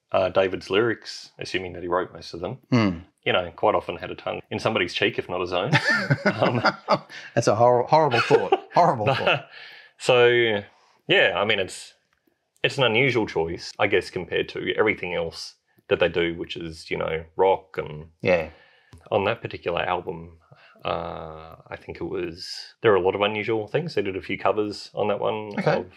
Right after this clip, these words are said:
Speaker 1: of other
Speaker 2: They were running out.
Speaker 1: other songs.
Speaker 2: They were running out of, uh, things to do.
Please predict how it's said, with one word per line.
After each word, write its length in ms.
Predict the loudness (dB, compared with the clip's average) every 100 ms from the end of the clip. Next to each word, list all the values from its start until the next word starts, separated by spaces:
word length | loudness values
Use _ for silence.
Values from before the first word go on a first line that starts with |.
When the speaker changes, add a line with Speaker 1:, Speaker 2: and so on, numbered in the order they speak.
| _ -4
Speaker 1:
of 100 | -2
other 420 | 0 -2 -4 -10 _ _
Speaker 2:
They 80 | 2
were 100 | 4
running 260 | 4 2 2
out. 180 | 0 -2
Speaker 1:
other 100 | -4
songs. 300 | -4 -4 -2
Speaker 2:
They 80 | -2
were 60 |
running 200 | 0 0
out 140 | 0 0
of, 220 | -2 -6 -4
uh, 180 | -4 -2
things 260 | -2 -2
to 60 | 2
do. 420 | 4 4 2 -2